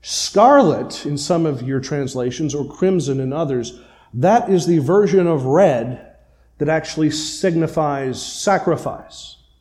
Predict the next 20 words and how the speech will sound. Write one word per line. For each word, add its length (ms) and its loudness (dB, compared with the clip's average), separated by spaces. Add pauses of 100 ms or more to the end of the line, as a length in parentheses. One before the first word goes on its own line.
(580)
or 140 0
agape, 540 0 (120)
love. 500 -4 (1200)
Black 420 2
usually 480 0
either 320 -2
symbolizes, 960 -4
uh, 220 -6
s-, 380 -14
debt 1000 -2 (360)
or 120 -2
sin, 640 0
but 140 0
it 220 -2
can 120 -2
also 760 -2 (120)
signify 460 -2
scarcity 680 -2
and 160 -2
death. 380 -4